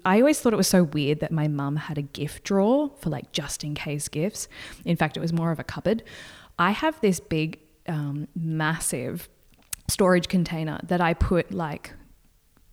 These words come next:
you know, gifts in just in case I need to grab something or I've forgotten someone a gift. This book should be in that gift drawer or cupboard or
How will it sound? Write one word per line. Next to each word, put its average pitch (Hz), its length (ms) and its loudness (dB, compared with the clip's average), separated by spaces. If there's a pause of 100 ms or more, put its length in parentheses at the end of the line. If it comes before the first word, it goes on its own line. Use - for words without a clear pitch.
(140)
you 180 80 -2
know, 117 240 -6 (140)
gifts 185 360 2
in 165 200 0
just 185 280 4
in 180 140 6
case 175 340 4
I 185 100 4
need 165 200 0
to 156 340 0 (200)
grab 170 240 0
something 180 300 0
or 170 80 2
I've 156 120 2
forgotten 190 460 4
someone 180 380 4
a 170 60 4
gift. 175 340 2 (500)
This 220 340 4
book - 520 0 (120)
should 180 400 6
be 160 260 4 (120)
in 160 180 2
that 147 220 -4
gift - 240 -4
drawer 151 340 -2 (180)
or 180 140 4
cupboard - 380 -4 (240)
or 175 100 2